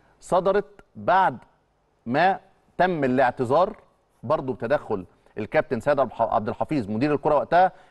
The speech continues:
من حسين الشحات للاعب الشيبي في وجود هاني سعيد، آه، مسؤول في نادي، آه، بيراميدز، وايضا اعتذر الشيبي عن الاساءه لوالده الكابتن حسين الشحات. الفيديو ده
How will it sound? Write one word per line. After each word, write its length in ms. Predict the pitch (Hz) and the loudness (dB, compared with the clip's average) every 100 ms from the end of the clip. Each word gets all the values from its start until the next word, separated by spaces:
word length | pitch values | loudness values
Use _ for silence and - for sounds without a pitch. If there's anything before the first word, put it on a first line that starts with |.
| - | -8
من 140 | 127 | -8
حسين 320 | 123 131 175 196 | -6 -4 0 0
الشحات 480 | - 127 - 175 - _ _ _ - | -2 -4 -2 -2 -4 _ _ _ -4
للاعب 600 | 120 127 151 175 104 98 - _ _ | 0 2 4 4 2 -4 -12 _ _
الشيبي 460 | 117 - 180 185 196 - - | -14 -6 -4 -2 -4 -8 -2
في 80 | 143 | 0
وجود 460 | 139 151 208 127 | 2 2 2 2
هاني 240 | 107 165 160 | 0 -2 -2
سعيد، 400 | 131 113 185 160 _ _ _ _ | -2 0 -2 -6 _ _ _ _
آه، 140 | 110 110 | -4 0
مسؤول 520 | 123 123 - 170 123 - | -2 -2 0 2 0 -2
في 160 | 117 | 0
نادي، 360 | 113 151 107 107 | 0 0 -2 -6
آه، 120 | 98 95 | -4 -4
بيراميدز، 540 | 104 170 190 170 110 - _ - | 0 0 0 -2 -8 -20 _ -4
وايضا 640 | 127 147 190 214 147 131 127 | -2 0 0 0 0 -2 0
اعتذر 520 | 139 135 196 175 - - | 0 2 0 0 -2 -6
الشيبي 460 | - - 208 196 | -10 -6 -4 -2
عن 200 | 123 143 | -2 -2
الاساءه 580 | 156 156 - 190 202 160 | -2 -6 0 2 2 2
لوالده 440 | 143 160 196 185 190 - _ _ - | 2 2 2 0 -2 -6 _ _ -8
الكابتن 400 | 123 165 - 120 | -4 -4 -4 -10
حسين 240 | 120 135 | -12 -10
الشحات. 480 | 135 101 - 87 - _ - _ _ _ - - | -8 -8 -6 -8 -8 _ -20 _ _ _ -20 -6
الفيديو 380 | 120 113 170 156 | -2 0 2 2
ده 220 | 139 208 | 2 -2